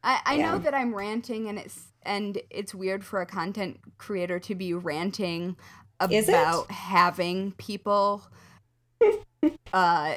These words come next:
Speaker 1: engage with their content.
Speaker 2: Sure.
Speaker 1: But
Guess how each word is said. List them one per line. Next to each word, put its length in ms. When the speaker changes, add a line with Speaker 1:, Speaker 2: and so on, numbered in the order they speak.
Speaker 1:
engage 460
with 120
their 120
content. 500
Speaker 2:
Sure. 360
Speaker 1:
But 320